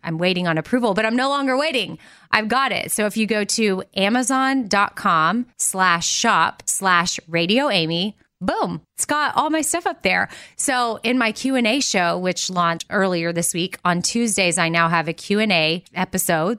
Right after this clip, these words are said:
where I'm gonna answer all your questions. One of the questions I got was, "What kind of eye patches do you use?"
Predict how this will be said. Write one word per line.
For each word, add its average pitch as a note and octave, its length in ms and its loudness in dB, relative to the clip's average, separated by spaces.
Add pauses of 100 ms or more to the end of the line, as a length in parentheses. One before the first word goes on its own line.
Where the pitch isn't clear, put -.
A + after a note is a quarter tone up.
(100)
where F3 200 0
I'm E3+ 60 2
gonna F3 140 0
answer G3+ 420 0
all E3+ 140 0
your F3 140 -2
questions. G3 580 0
One F#3 180 -2
of F3+ 60 0
the F3+ 60 -6
questions F3+ 300 -2
I E3+ 80 0
got F#3+ 220 2
was, F3 180 -4
"What E3+ 120 -10
kind F3+ 200 -2
of F3+ 80 -2
eye D4 180 2
patches D#3 480 -2
do D#3 100 -10
you - 200 -12
use?" - 400 -8